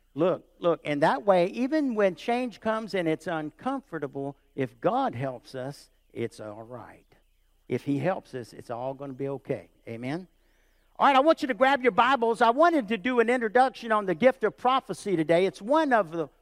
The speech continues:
weirdly, besides tongues,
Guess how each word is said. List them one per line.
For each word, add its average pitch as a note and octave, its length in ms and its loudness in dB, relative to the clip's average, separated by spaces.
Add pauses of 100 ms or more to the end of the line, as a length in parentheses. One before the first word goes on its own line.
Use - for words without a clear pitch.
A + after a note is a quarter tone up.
weirdly, F3 720 2 (200)
besides D4 640 0
tongues, F#3+ 600 -2